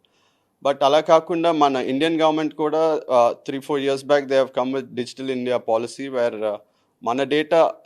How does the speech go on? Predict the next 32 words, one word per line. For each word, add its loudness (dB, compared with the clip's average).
it -12
has 0
to -6
stay -2
in -4
ఇండియానే 0
అని -4
చెప్పి -6
they 2
have, -6
ఆ, -4
started -2
to -4
bring -4
in -6
reforms. -8
ఆ 6
రిఫార్మ్స్‌నే -4
మనం -2
ఏంటంటే -2
లోకేష్ -4
అన్నయ్య -4
గారు, -2
ఆ, -4
ఆ, -4
మన -6
సీఎం -6
గారు 0
మీ-, -10
వీళ్ళందరూ -2
కలిసి -2
సెంట్రల్ -6